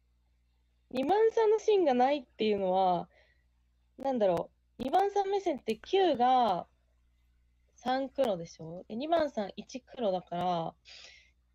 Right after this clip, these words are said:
二番さん視点っていうのは、三黒の六が強靭なんですよ。じゃあ、六番さんが強靭で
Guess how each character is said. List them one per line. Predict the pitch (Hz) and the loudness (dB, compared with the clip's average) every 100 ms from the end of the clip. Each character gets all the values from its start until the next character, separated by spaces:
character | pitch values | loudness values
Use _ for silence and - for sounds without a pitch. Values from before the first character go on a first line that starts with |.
| _ _ _ _ _ _ | _ _ _ _ _ _
二 | 269 | -2
番 | 311 349 | 0 2
さ | 359 349 | 2 2
ん | 339 | -2
視 | - | -4
点 | 262 220 | -2 -2
っ | 185 | -4
て | - | -4
い | 190 | -2
う | |
の | 185 | 0
は、 | 196 196 180 165 | 2 2 0 -4
三 | 170 - 349 381 370 | -8 -2 0 2 0
黒 | _ 381 359 | _ 0 2
の | 247 196 | 2 2
六 | 208 240 339 | 0 -4 -2
が | 320 | -2
強 | - 285 311 | 0 0 0
靭 | 320 311 | -2 -4
な | 302 | -2
ん | 240 | -4
で | 180 | -6
す | - | -10
よ。 | 165 | -12
じ | 180 | -10
ゃ | |
あ、 | |
六 | 180 214 381 | -10 -6 0
番 | 415 392 | 2 2
さ | 370 269 | 2 -2
ん | |
が | 220 202 | -2 -4
強 | - 302 320 | -2 -2 -2
靭 | 330 320 311 | -2 -2 2
で | 311 240 214 | 2 2 0